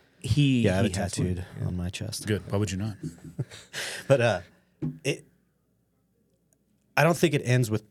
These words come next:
Speaker 2: Putin still in power, and if it does, it's, it's him just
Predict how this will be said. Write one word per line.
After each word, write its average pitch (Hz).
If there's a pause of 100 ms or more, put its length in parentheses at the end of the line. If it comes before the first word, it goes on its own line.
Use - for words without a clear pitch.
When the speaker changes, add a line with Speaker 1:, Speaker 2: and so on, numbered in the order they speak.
(180)
Speaker 2:
Putin 127
still 131
in 117
power, 127
and 110
if 98
it 90
does, 117
it's, -
it's -
him 127 (800)
just -